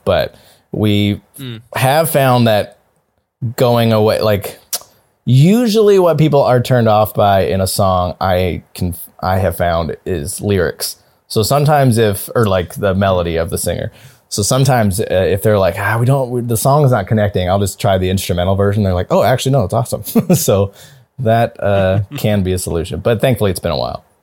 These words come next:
Speaker 1: Do you guys run into that?
Speaker 2: Not too often. It's, again, it's part of our pre-production. We ask kind of music influences.
Speaker 1: Mm.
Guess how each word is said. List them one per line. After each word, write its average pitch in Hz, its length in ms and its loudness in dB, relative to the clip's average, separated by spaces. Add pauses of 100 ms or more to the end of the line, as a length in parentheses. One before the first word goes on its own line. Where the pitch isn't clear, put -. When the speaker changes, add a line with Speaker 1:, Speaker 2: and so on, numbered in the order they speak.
(120)
Speaker 1:
Do 120 80 0
you 123 80 2
guys 143 180 2
run 147 140 2
into 151 160 2
that? 175 320 0 (1300)
Speaker 2:
Not 226 220 -14 (220)
too 240 480 -10
often. 113 760 -14 (460)
It's, 139 200 -8 (300)
again, 131 360 -6
it's 127 100 -12
part 135 260 -8
of 120 80 -8
our 117 100 -6
pre-production. 123 560 -10
We 120 60 -8
ask 120 320 -10
kind 120 180 -8
of 117 220 -14
music 135 460 -10
influences. 147 800 -14
Speaker 1:
Mm. 107 300 0